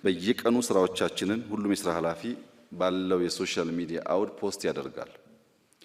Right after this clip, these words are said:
ከዚያ በተረፈ ኢንኳየር ማድረግ የሚፈልጉ፣ ፈርዘር ኢንቨስቲጌት ማድረግ የሚፈልጉ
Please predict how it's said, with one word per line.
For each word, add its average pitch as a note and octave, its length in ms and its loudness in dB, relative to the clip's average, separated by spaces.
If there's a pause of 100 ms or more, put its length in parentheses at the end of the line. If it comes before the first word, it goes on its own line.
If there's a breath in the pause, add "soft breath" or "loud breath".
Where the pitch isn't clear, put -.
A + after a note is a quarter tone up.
(300 soft breath)
ከዚያ G2 300 2
በተረፈ F#2+ 440 0 (920)
ኢንኳየር B2 440 8
ማድረግ G#2+ 340 4
የሚፈልጉ፣ E2 480 -2
ፈርዘር F#2+ 500 4 (100)
ኢንቨስቲጌት F#2+ 480 0
ማድረግ F#2 200 2
የሚፈልጉ E2+ 360 -4